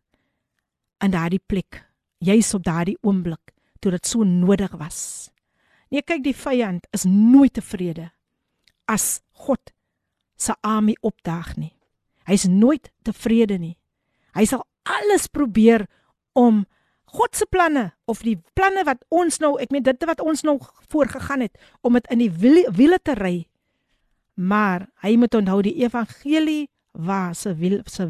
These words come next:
wiele, ha, word so versterk. Nee, kyk, hy, dit raak nooit pap nie. As ons so klein bietjie pap raak, dan pomp ons op net weer so bietjie,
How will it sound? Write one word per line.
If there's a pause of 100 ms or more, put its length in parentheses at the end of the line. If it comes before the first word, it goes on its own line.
wiele, (260)
ha, (500)
word
so
versterk. (400)
Nee,
kyk, (320)
hy,
dit
raak
nooit
pap (100)
nie. (340)
As
ons
so
klein
bietjie
pap
raak,
dan
pomp
ons
op
net
weer
so
bietjie,